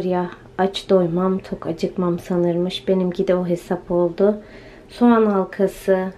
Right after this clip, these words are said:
birazcık yumurta, içinde dil peyniri de var. Toz acı biber ektim üzerine. Bisküvi seviyorum biliyorsunuz, çaya batırıp yemeyi, o da olsun dedim. Domates, salatalık, zeytin, peynir, roka. Allah bereket versin. Bunları koydum. Çayımı da demlemiştim. Ekmeksiz yiyeceğim.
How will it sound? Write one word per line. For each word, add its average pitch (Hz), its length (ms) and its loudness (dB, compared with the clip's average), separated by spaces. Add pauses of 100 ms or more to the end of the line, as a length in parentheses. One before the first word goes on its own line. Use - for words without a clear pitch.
birazcık 196 720 0
yumurta, 202 440 0
içinde 185 460 -2
dil 190 160 2
peyniri 185 540 -2
de 175 180 0
var. 175 360 -4
Toz 202 200 2
acı 196 240 2
biber 190 380 0 (720)
ektim 190 380 -6
üzerine. 175 680 -2 (140)
Bisküvi 208 420 2
seviyorum 196 600 4
biliyorsunuz, 196 540 2
çaya 185 260 2
batırıp 185 460 -4
yemeyi, 180 320 0
o 190 120 4
da 185 60 2
olsun 180 440 0
dedim. 175 320 -2
Domates, 185 440 0
salatalık, 170 600 -4
zeytin, 185 420 -2
peynir, 175 560 -2
roka. 180 520 2
Allah 196 300 4
bereket 196 480 -2
versin. - 380 -6
Bunları 196 320 0
koydum. 175 420 -2
Çayımı 214 400 2
da 175 140 -2
demlemiştim. 180 760 -4
Ekmeksiz 233 600 -4
yiyeceğim. 190 360 -6